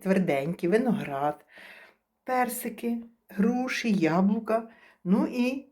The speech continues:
трави ароматні, м'ятку, петрушку і базилік. Беру літрові банки, в кожну банку по ложці таку солі на дно кину.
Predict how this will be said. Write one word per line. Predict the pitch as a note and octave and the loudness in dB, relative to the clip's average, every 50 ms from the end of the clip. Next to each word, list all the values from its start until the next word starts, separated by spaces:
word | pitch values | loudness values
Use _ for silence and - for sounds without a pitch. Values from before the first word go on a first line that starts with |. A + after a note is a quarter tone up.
| _ | _
трави | - - F3+ E3+ E3 E3+ E3 E3 E3+ E3+ - - | -6 -2 0 2 2 2 0 0 -4 -6 -6 -6
ароматні, | F3 E3 D#3+ D#3+ D#3+ D#3+ E3 D#3+ D#3+ D#3+ D#3+ - F3 F3 F#3 - - | -2 -2 0 0 0 0 -2 -2 -4 -6 -6 -6 -6 -6 -6 -8 -10
м'ятку, | - D3+ D3 D#3 F#3 G#3+ G#3+ G#3+ - - A3+ | -10 -4 -2 0 0 0 0 -2 -6 -10 -8
петрушку | - - F#3 - - - D#3 D#3 F3+ F#3+ G3 - - G#3 G3+ | -6 -4 -4 -4 -4 -2 0 0 0 0 0 -2 -6 -6 -6
і | - - E3 D#3+ F3 | -6 -6 -6 -4 -4
базилік. | F3+ E3+ D#3+ D#3 D#3 - D3+ B2+ B2 B2 A#2 A#2 - - _ _ _ _ _ _ _ _ _ _ _ _ _ _ _ _ _ _ _ _ _ _ _ _ _ _ _ _ _ _ _ _ _ _ - - - - - - - - | -4 -4 -6 -8 -10 -10 -12 -12 -10 -12 -12 -14 -16 -20 _ _ _ _ _ _ _ _ _ _ _ _ _ _ _ _ _ _ _ _ _ _ _ _ _ _ _ _ _ _ _ _ _ _ -2 -2 -2 -2 -4 -10 -10 -4
Беру | - F#3+ A3 B3 C#4+ C#4 | 2 4 4 4 6 4
літрові | B3+ A#3+ A#3 A3+ A#3+ B3 A3+ A3+ G#3 | 4 4 4 6 6 6 6 6 4
банки, | - D#3 C#3+ C3+ C3 - D3 | 2 0 -4 -6 -8 -10 -10
в | C#3+ - | -10 -6
кожну | - C4 B3 A3+ A3 F#3 | -4 -4 -2 0 0 -2
банку | E3 F3 F#3+ A3+ B3+ C4 C4 A#3 | 0 0 0 0 0 0 -2 -4
по | - F#3+ E3 | -2 -2 -2
ложці | E3+ G3 A3 A3 - - G#3+ | 0 0 -2 -2 -4 -6 -8
таку | G3 - F3 - - | -8 -8 -10 -14 -16
солі | - - - D3+ C#3+ C3 A#2+ A#2+ - - _ _ _ _ _ _ _ _ _ - | -14 -8 -4 -2 -2 -2 -4 -6 -10 -14 _ _ _ _ _ _ _ _ _ -18
на | - D3+ D3+ C#3 | -12 -10 -10 -8
дно | C#3 C3+ C3+ B2+ | -8 -8 -8 -8
кину. | A#2+ - - C3+ C3 C3 C3 | -10 -10 -12 -12 -12 -12 -12